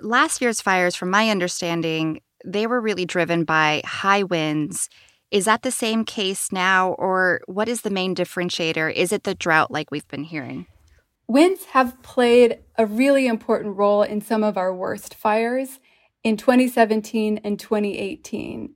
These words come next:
Speaker 2: Those fires broke out later in the season when those inland Diablo winds that are very dry and very hot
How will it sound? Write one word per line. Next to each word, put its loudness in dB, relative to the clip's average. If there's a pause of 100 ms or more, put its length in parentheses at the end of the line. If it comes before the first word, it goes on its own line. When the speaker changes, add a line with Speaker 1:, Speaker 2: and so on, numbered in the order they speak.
(120)
Speaker 2:
Those 6
fires 4
broke 2
out -2
later 6
in 2
the 2
season -4
when 4
those 4
inland 2
Diablo 4
winds -6
that -4
are -6
very 6
dry -2
and -8
very 0
hot -2